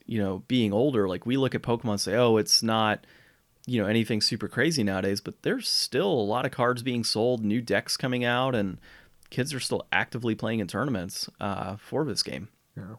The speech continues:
Speaker 2: Well, I'm
Speaker 1: So
Speaker 2: happy to see all of this resolved after so long. I remember reading about this forever ago in some magazine. So I'm glad that that's all resolved,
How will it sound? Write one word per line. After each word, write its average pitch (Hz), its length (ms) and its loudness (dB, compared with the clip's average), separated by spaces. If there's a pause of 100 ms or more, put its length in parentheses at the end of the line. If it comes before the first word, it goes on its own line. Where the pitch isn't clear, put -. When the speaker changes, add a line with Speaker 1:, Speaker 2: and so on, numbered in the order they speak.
Speaker 2:
Well, 147 200 2
I'm 165 200 4
Speaker 1:
So 202 80 4
Speaker 2:
happy 240 240 2
to 190 100 2
see 196 260 2
all 170 260 10
of 151 140 4
this 151 240 6
resolved 131 800 10
after 123 260 4
so 131 240 4
long. 127 280 6
I 120 40 2
remember 127 400 4
reading 127 320 4
about 123 280 4
this 120 160 0
forever 117 400 2
ago 123 280 4
in 110 120 0
some 123 260 0
magazine. 107 600 -2 (340)
So - 140 6
I'm 143 100 6
glad 175 260 8
that 170 120 4
that's 156 240 6
all 139 100 8
resolved, 127 540 4